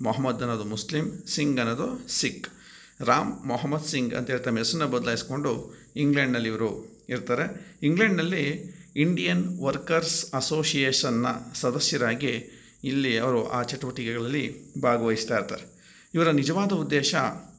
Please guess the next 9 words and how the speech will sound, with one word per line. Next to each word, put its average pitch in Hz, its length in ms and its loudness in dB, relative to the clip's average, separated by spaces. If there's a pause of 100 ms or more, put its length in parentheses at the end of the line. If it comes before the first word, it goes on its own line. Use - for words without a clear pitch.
(140)
ಜಲಿಯನ್ 160 380 2
ವಾಲಾಬಾಗ್ 143 480 2
ಹತ್ಯಾಕಾಂಡಕ್ಕೆ 135 680 -4
ಕಾರಣನಾದಂತಹ 120 1000 -2 (260)
ಸರ್ 135 220 2
ಮೈಕೆಲ್ 147 500 2
ವಡ್ವಯರ್ನ 127 600 0
ಹತ್ಯೆ 127 360 -4
ಮಾಡೋದು. 98 580 -2